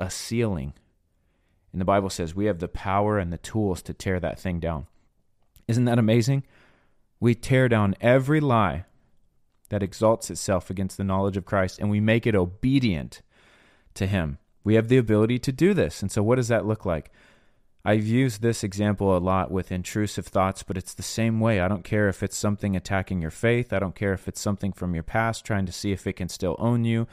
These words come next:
I don't care if it's a familiar spirit. I don't care what it is.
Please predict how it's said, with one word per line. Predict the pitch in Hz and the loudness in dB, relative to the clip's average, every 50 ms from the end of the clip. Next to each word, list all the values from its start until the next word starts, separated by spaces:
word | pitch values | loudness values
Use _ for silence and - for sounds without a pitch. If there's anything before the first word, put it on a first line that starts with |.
| - - - - - - | -12 -20 -20 -14 -6 -2
I | 92 | -2
don't | 101 92 - | -2 -2 -2
care | - 104 | -2 -2
if | 95 - 92 | -2 -2 -4
it's | 90 - | -6 -6
a | - | -8
familiar | - - 95 92 92 90 87 85 | -8 -6 -4 -2 -2 -2 -2 -4
spirit. | 82 - - - 113 113 113 110 - | -6 -6 -4 0 2 2 2 2 0
I | 104 | -2
don't | 104 101 | -4 -4
care | - - 101 87 | -4 -4 -6 -4
what | 85 85 92 104 110 117 127 | -4 0 2 4 4 4 4
it | 127 117 117 | 2 0 0
is. | 98 82 69 64 - - - | 0 0 -2 -6 -10 -16 -20